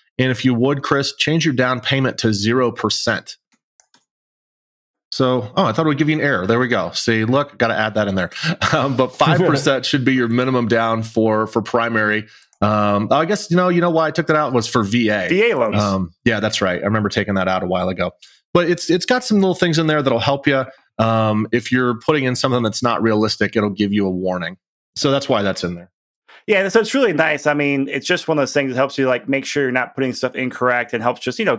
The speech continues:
Speaker 2: guide you along the way. So what we did, this is actually a client that, um, I was a real estate agent on. Joe was a lender on, and it's a property, a single family home, five bedroom house in Aurora we closed on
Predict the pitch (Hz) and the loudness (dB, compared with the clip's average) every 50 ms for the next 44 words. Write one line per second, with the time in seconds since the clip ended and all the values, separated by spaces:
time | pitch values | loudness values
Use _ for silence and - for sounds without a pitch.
0 | - - 131 123 131 139 135 123 131 135 123 123 123 120 120 113 113 110 110 113 | 0 0 0 0 0 0 -2 0 0 0 2 2 0 0 0 0 0 0 2 2
1 | 117 139 202 240 - _ _ _ _ _ _ _ _ _ _ _ _ _ _ _ | 2 0 -2 -4 -8 _ _ _ _ _ _ _ _ _ _ _ _ _ _ _
2 | _ _ - - - - - 170 160 156 160 - - - 160 170 202 220 233 240 | _ _ -16 -12 -4 0 2 2 2 2 0 -4 -6 0 2 2 4 4 2 -2
3 | 202 147 190 185 151 156 170 - 196 190 185 180 - - 170 175 170 120 139 139 | 2 2 2 2 2 0 -2 0 0 0 0 0 -2 -4 -2 -2 -2 -2 -2 -4
4 | 131 131 - - - 143 139 139 139 143 147 147 139 - 139 135 131 131 127 - | -4 -6 -6 -4 -2 0 0 0 0 0 -2 -4 -2 0 0 2 2 0 -2 0
5 | - 135 127 123 123 120 117 113 107 - - - - - - - - - 143 139 | 0 2 2 2 2 0 0 -4 -6 -8 -14 -18 -18 -18 -20 -8 -2 0 2 2
6 | 147 160 165 160 156 151 151 151 151 - 151 147 135 127 139 127 127 123 120 123 | 2 0 0 0 2 2 2 0 0 0 0 0 0 0 0 2 2 2 2 2
7 | 123 127 143 160 160 - - - - - _ _ _ _ _ _ - - - 127 | 2 0 -2 -4 -8 -10 -16 -20 -20 -20 _ _ _ _ _ _ -18 -14 -10 -4
8 | 113 135 147 151 156 165 160 156 165 151 143 139 135 135 135 131 127 127 127 127 | 0 2 2 4 2 2 2 2 2 2 2 2 2 2 2 2 4 4 4 4
9 | 127 127 127 127 131 135 - 127 - - 131 127 127 127 127 127 127 127 - 143 | 4 2 2 0 -2 -4 -6 -6 -4 0 0 2 2 2 2 2 0 -2 -4 -6
10 | 123 - - - 135 131 131 131 131 - - - 147 151 151 - - 160 151 151 | -8 -6 -4 -4 -2 -2 -2 -4 -6 -4 0 0 2 2 0 -2 -4 -2 -2 -2
11 | 151 151 151 147 - - - - 151 156 156 147 - 165 156 156 151 135 135 135 | -2 -2 -4 -4 -6 -8 -6 -4 -4 -4 -2 0 0 0 2 0 0 0 0 2
12 | 135 135 135 131 - 127 127 135 131 135 143 139 139 143 135 123 123 127 135 127 | 2 0 -2 0 0 0 0 0 0 -2 -2 -2 -2 -2 -2 -2 -2 -2 -2 -4
13 | - - 135 123 123 123 123 127 127 123 123 123 120 - 123 127 127 120 107 - | -4 -4 -4 -2 0 0 0 0 0 -2 -4 -6 -4 -4 -2 -2 -2 -2 0 0
14 | 123 123 123 123 123 123 120 117 | 2 2 2 0 0 -2 -2 -6